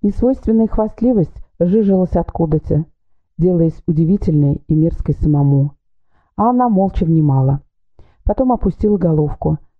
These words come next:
тая то ли улыбку, то ли укор. Преисполнись самодовольства, Степан попытался обнять. Полетел он, едва не расквасив нос.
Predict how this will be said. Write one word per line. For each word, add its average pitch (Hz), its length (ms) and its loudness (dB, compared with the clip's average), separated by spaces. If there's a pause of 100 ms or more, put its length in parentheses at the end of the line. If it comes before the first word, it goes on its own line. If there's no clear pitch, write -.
тая 190 260 0
то 226 140 0
ли 196 100 0
улыбку, 156 600 0 (120)
то 202 120 2
ли 170 80 0
укор. 143 420 -2 (680)
Преисполнись 208 680 0
самодовольства, 185 840 -2 (220)
Степан 175 460 -4
попытался - 600 -2
обнять. 143 520 -2 (880)
Полетел 220 500 0
он, 226 200 -2
едва 170 320 -2
не 175 100 0
расквасив 156 640 -2
нос. 135 260 0